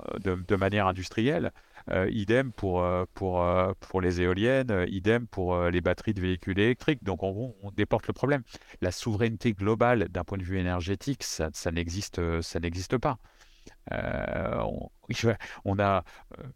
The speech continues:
je prends même un, un pays comme la France, euh, on n'est pas des producteurs d'uranium, en tout cas on n'est plus des producteurs d'uranium, donc de toute façon la souveraineté énergétique pour les, les partisans de, le, de,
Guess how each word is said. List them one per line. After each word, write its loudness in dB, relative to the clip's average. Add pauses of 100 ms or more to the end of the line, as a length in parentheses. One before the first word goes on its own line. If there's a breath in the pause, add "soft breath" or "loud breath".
(160 loud breath)
je -2
prends -2
même 4
un, 2
un 0
pays 4
comme -2
la 4
France, -4
euh, 2
on -6
n'est 0
pas 2
des 2
producteurs 0
d'uranium, 2
en -6
tout -16
cas 2
on 0
n'est 2
plus -2
des 2
producteurs -2
d'uranium, 0
donc -2
de 2
toute -12
façon 0
la 4
souveraineté 2
énergétique -2
pour 0
les, 4
les -2
partisans -2
de, 2
le, 0 (480 loud breath)
de, 0